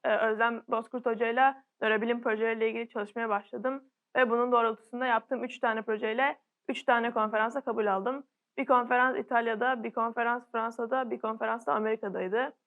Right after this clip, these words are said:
İlk yaptığım proje, yapay zekanın insanların psikolojisine ve işlerine olan etkisiyle ilgiliydi ve biraz daha nörobilimin psikolojik tarafına değindim. İkinci projemde nikotinin beyine olan negatif ve pozitif etkileriyle ilgili çalıştım.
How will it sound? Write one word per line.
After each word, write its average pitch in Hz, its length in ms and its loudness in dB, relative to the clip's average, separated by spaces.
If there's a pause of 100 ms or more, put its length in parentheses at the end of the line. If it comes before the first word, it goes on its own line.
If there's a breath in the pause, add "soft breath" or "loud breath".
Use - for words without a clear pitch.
(380)
İlk 285 240 -2
yaptığım 262 400 4
proje, 262 540 0 (240)
yapay 247 340 6
zekanın 254 640 0 (240)
insanların 233 500 0
psikolojisine 247 760 -4
ve 262 160 2
işlerine 233 460 -4
olan 233 260 0
etkisiyle 214 500 -4
ilgiliydi 196 500 0 (300)
ve 233 120 0
biraz 226 220 8
daha 254 140 6
nörobilimin 226 580 -2
psikolojik 226 560 -4
tarafına 214 420 -2
değindim. 202 440 -4 (360)
İkinci 254 300 -2
projemde 262 560 2
nikotinin 240 520 -2
beyine 220 260 0
olan 254 300 0
negatif 269 480 -4
ve 262 100 4
pozitif 233 360 -6
etkileriyle 202 480 -4
ilgili 196 200 -6
çalıştım. 208 500 -10